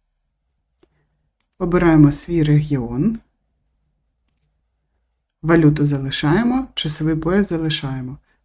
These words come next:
Натискаємо «Далі». Тут обираємо дебетову або кредитну картку. Далі. І заповнюємо ось цю форму.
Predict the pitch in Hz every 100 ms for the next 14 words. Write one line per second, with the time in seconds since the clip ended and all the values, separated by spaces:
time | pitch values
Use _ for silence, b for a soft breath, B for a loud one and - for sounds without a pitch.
0 | - 156 156 156 - 151 135 135 135 127
1 | 120 160 - _ _ _ _ _ _ _
2 | _ _ _ _ - 214 165 156 160 156
3 | 151 151 139 - - 156 160 147 147 143
4 | 143 - 151 151 151 147 143 143 - 131
5 | 127 - 202 262 - _ _ _ _ _
6 | - 147 143 127 127 180 262 - _ _
7 | _ _ _ 262 294 214 - 185 220 208
8 | 190 175 160 196 208 - 170 165 156 143
9 | 143 143